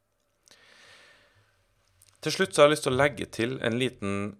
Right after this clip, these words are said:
refleksjon eller spekulasjon. Når man bruker det argumentet her, eller møter det argumentet her, er det sånn at det som ble skrevet, er det vi faktisk har?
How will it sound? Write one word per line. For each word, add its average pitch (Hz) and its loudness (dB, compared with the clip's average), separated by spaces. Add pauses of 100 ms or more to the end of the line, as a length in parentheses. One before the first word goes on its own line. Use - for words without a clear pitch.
(560)
refleksjon 151 -6 (160)
eller 101 0 (100)
spekulasjon. - -12 (2500)
Når 127 -2
man 156 2
bruker 165 -4
det 110 8
argumentet 120 -2
her, 95 2
eller 98 -4
møter 117 -2
det 104 0
argumentet 95 -6
her, 87 -10 (520)
er 98 -6
det 107 -4
sånn 151 -2
at - -8
det 92 -4
som 95 -8
ble 87 0 (100)
skrevet, 104 -4
er 95 -4
det 95 -6
vi 90 -10
faktisk - -14
har? - -14